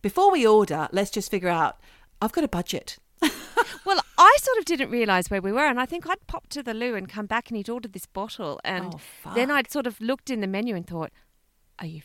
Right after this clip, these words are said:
Speaker 2: fucking kidding me?"
Speaker 1: So how did you play that?
Speaker 2: Well, I just said, "Oh, thanks so much for bringing me on this date, but I,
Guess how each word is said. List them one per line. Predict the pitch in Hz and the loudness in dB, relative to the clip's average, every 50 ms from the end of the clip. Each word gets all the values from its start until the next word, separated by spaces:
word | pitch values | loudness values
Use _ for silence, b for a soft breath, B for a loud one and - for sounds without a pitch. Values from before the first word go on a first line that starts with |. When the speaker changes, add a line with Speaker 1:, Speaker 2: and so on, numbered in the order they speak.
| - - - | -20 -20 -10
Speaker 2:
fucking | - 160 156 - - 220 226 220 220 220 220 226 - _ _ _ _ _ _ | -10 -10 -10 -8 -6 -6 -4 -4 -4 -4 -6 -8 -12 _ _ _ _ _ _
kidding | - - 185 180 165 160 156 156 | -12 -8 -6 -4 -4 -4 -4 -4
me?" | 147 117 76 82 92 - - _ | -6 -8 -8 -10 -10 -12 -14 _
Speaker 1:
So | - 240 | -8 -6
how | 214 240 311 | -4 -2 -2
did | 349 392 - - | -2 -2 -6 -6
you | - | -10
play | - - 196 233 370 480 - | -4 -2 0 0 0 0 0
that? | 247 165 151 160 - - _ _ _ _ _ | -2 -4 -4 -8 -12 -14 _ _ _ _ _
Speaker 2:
Well, | 285 294 - | -4 -2 0
I | 160 - 311 339 | 2 2 0 0
just | - - 320 - | -2 -8 -12 -10
said, | - 220 214 202 180 - b b b b b b b b b b _ | -8 -6 -4 -4 -6 -6 b b b b b b b b b b _
"Oh, | 233 254 262 | -12 -12 -12
thanks | 262 - 302 330 339 - | -10 -10 -10 -10 -10 -10
so | - 370 | -8 -6
much | 311 269 233 - | -4 -4 -6 -6
for | - 254 | -6 -8
bringing | 202 - 196 196 220 220 | -6 -6 -6 -6 -4 -6
me | 220 208 | -6 -4
on | 196 180 180 170 | -6 -6 -8 -8
this | - 185 - | -8 -10 -12
date, | - - - 185 220 269 - - | -12 -10 -8 -6 -6 -6 -6 -6
but | 202 196 - | -10 -10 -10
I, | - 202 214 262 226 | -10 -10 -10 -12 -12